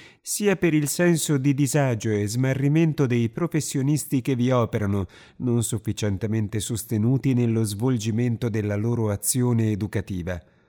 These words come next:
A ciò si aggiungano la complessità dei contesti cui la scuola deve far fronte e i molteplici bisogni educativi degli studenti che richiedono l'elaborazione di nuove strategie e modalità di intervento adeguate.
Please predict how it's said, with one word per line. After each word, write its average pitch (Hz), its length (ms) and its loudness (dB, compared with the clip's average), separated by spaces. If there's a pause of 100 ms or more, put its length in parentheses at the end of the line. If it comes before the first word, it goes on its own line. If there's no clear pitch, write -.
(500)
A 120 60 0
ciò 135 300 2
si - 160 -2
aggiungano 131 640 2
la 123 180 -2
complessità 131 800 -2
dei 127 220 0
contesti 123 680 -2
cui 131 220 0
la 123 120 0
scuola 135 380 -2
deve 131 280 0
far 131 220 -2
fronte 135 520 2 (300)
e 220 220 0
i 196 40 2
molteplici 175 920 2
bisogni 151 500 2
educativi 143 600 2
degli 131 260 2
studenti 139 800 0
che 101 200 -2
richiedono 104 720 -2
l'elaborazione 107 880 -4
di 98 120 -4
nuove 104 320 -2
strategie 101 840 -2
e 95 40 -4
modalità 104 640 -2
di 117 80 0
intervento 107 640 -2
adeguate. 120 640 -2